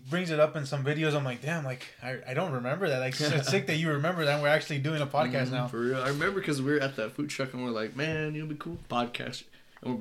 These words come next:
Speaker 2: both like, "Yeah, man, we gotta do that for sure."
Speaker 1: Yeah, yeah.
Speaker 2: And, like, hey, we're doing it now. It's crazy. Like,
Speaker 1: Yeah.
Speaker 2: so many years later, it's
Speaker 1: I
Speaker 2: like, it
Speaker 1: know.
Speaker 2: happened.
Speaker 1: <laughs> Yeah, fuck, dude.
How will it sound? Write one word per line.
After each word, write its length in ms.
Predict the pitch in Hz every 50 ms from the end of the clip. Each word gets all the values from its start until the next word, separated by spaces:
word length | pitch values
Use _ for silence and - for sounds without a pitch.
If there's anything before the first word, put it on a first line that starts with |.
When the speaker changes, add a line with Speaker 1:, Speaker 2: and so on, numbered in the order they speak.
| 117
Speaker 2:
both 80 | 120 117
like, 160 | 104 - -
"Yeah, 200 | 170 226 254 247 240
man, 260 | 240 240 240 226 220
we 80 | 226
gotta 160 | 233 226 214 202
do 100 | 208 220 233
that 160 | 226 - -
for 80 | - -
sure." 440 | - - - 233 233 220 214 185 - - - - -
Speaker 1:
Yeah, 180 | 117 117 123
yeah. 320 | 123 117 117 113 117 117 117 120 - -
Speaker 2:
And, 180 | - 113 110 - - -
like, 240 | 95 98 104 - -
hey, 120 | 113 143
we're 120 | 175 180 175
doing 240 | 160 180 208 240
it 80 | 226 214
now. 140 | 196 175 175
It's 100 | 180 -
crazy. 380 | - 156 175 226 214 208 180
Like, 140 | 156 139 131
Speaker 1:
Yeah. 160 | - 160 143 139
Speaker 2:
so 200 | - - 175 175
many 160 | 175 185 175
years 240 | 160 165 170 156 135
later, 320 | 127 135 156 160 160 151 139
it's 140 | 135 135
Speaker 1:
I 60 | - 123
Speaker 2:
like, 80 | 120 117
it 60 | 117 117
Speaker 1:
know. 60 | 117
Speaker 2:
happened. 420 | 120 110 120 135 180 190 165 127 131 - - -
Speaker 1:
<laughs> 200 | - - - - -
Yeah, 200 | 143 165 156 135
fuck, 420 | - - - 160 156 147 139 127
dude. 220 | 123 135 135 135